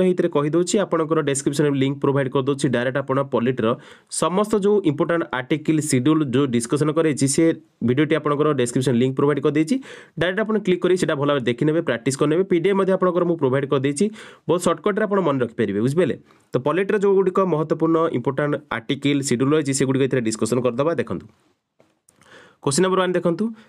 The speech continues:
"ଦ ଆଇଡିଆ ଅଫ୍ କନଷ୍ଟିଚ୍ୟୁସନ ୱାଜ୍ ଗିଭେନ୍ ବାଇ", ଦେଖନ୍ତୁ, କନଷ୍ଟିଚ୍ୟୁସନର ଆଇଡିଆ ଦେଇଥିଲେ ଏମ୍ ଏନ୍ ରୟ। ଏଇଟା ମଧ୍ୟ ପରି-, ପରୀକ୍ଷାରେ ଆସେ, ମନେ ରଖନ୍ତୁ। ରାଇଟ୍ ଟୁ ଇକ୍ୱାଲିଟି ବିଫୋର ଲ,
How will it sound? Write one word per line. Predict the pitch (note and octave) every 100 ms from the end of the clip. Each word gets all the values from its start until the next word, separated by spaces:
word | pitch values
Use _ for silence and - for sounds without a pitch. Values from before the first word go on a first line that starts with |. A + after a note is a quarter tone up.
| -
"ଦ | C#3 -
ଆଇଡିଆ | C#3 D#3+ F#3 A#3+
ଅଫ୍ | A#3+
କନଷ୍ଟିଚ୍ୟୁସନ | A#3 F3 E3+ F3+ G3 F#3+
ୱାଜ୍ | E3+ C#3+
ଗିଭେନ୍ | A#2 A2
ବାଇ", | G2+ G2
ଦେଖନ୍ତୁ, | A#2+ A2
କନଷ୍ଟିଚ୍ୟୁସନର | G#2+ B2+ B2+ F3+ F#3 F#3
ଆଇଡିଆ | F3 D3 D3+
ଦେଇଥିଲେ | D#3+ D#3+ F3 E3
ଏମ୍ | C3
ଏନ୍ | A#2+
ରୟ। | G2 E2
ଏଇଟା | - - G#2+ C3+
ମଧ୍ୟ | C3 C3
ପରି-, | B2 A#2
ପରୀକ୍ଷାରେ | A2+ A2+ C3 B2
ଆସେ, | C3+
ମନେ | G#2+ F2
ରଖନ୍ତୁ। | - - - - - - - - -
ରାଇଟ୍ | B2 C3+ E3+
ଟୁ | A3
ଇକ୍ୱାଲିଟି | G#3+ A3 G#3
ବିଫୋର | G#3 G3 G3
ଲ, | G3